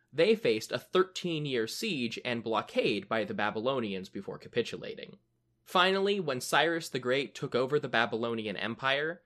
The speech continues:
we hear very little from Phoenicia. Herodotus makes a reference to Harpagus, Cyrus's greatest general, conquering Phoenicia,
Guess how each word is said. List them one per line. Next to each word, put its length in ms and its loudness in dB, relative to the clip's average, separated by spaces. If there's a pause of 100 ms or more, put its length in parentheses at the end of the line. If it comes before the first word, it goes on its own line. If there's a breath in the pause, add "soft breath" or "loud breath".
(280)
we 140 4
hear 240 2
very 260 6
little 300 -2
from 180 -12
Phoenicia. 500 -12 (600)
Herodotus 640 2
makes 220 0
a 60 0
reference 380 0
to 80 -14
Harpagus, 720 -2 (240)
Cyrus's 560 2
greatest 440 2
general, 640 -2
conquering 540 0
Phoenicia, 540 -8